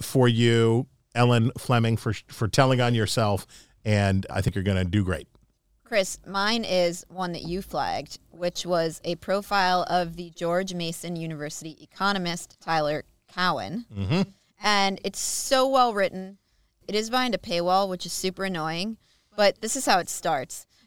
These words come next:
Speaker 2: "Tyler Cowen has only drunk coffee twice in his life." Tyler, oh my gosh. "He only drinks tea if someone offers it. He doesn't touch alcohol. Alcohol is bad for everyone's productivity. Instead, Cowen's drug of choice is information.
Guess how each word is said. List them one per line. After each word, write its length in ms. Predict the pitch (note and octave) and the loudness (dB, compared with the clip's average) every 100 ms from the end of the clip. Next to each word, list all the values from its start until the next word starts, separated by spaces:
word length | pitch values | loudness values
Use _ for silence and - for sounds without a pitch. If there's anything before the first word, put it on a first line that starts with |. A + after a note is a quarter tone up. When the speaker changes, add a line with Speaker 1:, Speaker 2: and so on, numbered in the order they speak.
| _ | _
Speaker 2:
"Tyler 340 | C4 D4 D#4+ | 2 2 0
Cowen 420 | - A3+ G3 F3+ | 0 2 2 0
has 160 | F3+ G3 | -2 0
only 180 | G3 G#3+ | 0 0
drunk 300 | G3 G3 F#3 | 0 -2 0
coffee 340 | F3+ E3+ D#3+ | 0 0 -4
twice 400 | - - F#3 F3+ | -10 0 0 0
in 100 | - | -4
his 160 | F3 D#3 | -8 -6
life." 280 | D3+ B2 _ - | -6 -6 _ 0
Tyler, 520 | A#3 C4+ B3+ C#3 - _ - | 4 6 4 0 -10 _ -2
oh 120 | A3 | 0
my 160 | G3+ D#3+ | 0 2
gosh. 440 | F#3+ - - - _ _ _ | 0 0 -8 -14 _ _ _
"He 220 | _ A3+ - | _ -8 4
only 360 | C4 E4+ D#4 | 4 4 0
drinks 280 | B3+ B3+ - | 0 -2 -4
tea 200 | - G#3+ | -4 -2
if 80 | G3+ | -2
someone 260 | G3+ F#3 | -4 -4
offers 340 | E3 D3 E3 E3+ | -4 -6 -8 -2
it. 180 | F#3+ - _ _ | -2 -2 _ _
He 140 | _ G#3 | _ 0
doesn't 320 | C4 A3+ - | 2 0 -8
touch 340 | - B3+ - - | -2 -2 -2 -2
alcohol. 520 | F3 - D3 F#2+ - _ _ - | -2 -2 -6 -6 -8 _ _ 0
Alcohol 400 | A3 C#4+ C#4 C4+ | 0 2 2 2
is 100 | B3+ | 0
bad 300 | G3+ F#3+ F#3+ | 2 2 2
for 120 | F#3 - | -4 2
everyone's 460 | G#3 G#3+ G#3 G#3 | 2 2 -2 -4
productivity. 720 | - F#3 D#3+ - D#3 C#3+ D2+ - _ _ | 0 0 0 -6 -10 -10 -14 -16 _ _
Instead, 640 | G#3+ A#3 - C#4+ B3 G#3+ | -6 -6 2 4 6 2
Cowen's 440 | - G3 G3+ G#3+ - | 0 2 2 0 0
drug 240 | F#3+ F#3+ | 2 2
of 140 | F#3+ - | 0 -4
choice 300 | F#3+ F3+ F#3+ | -2 -2 -4
is 100 | F#3 | -8
information. 760 | G3 - G3+ E3+ E3+ - - | -8 -4 -4 -2 -2 -4 -8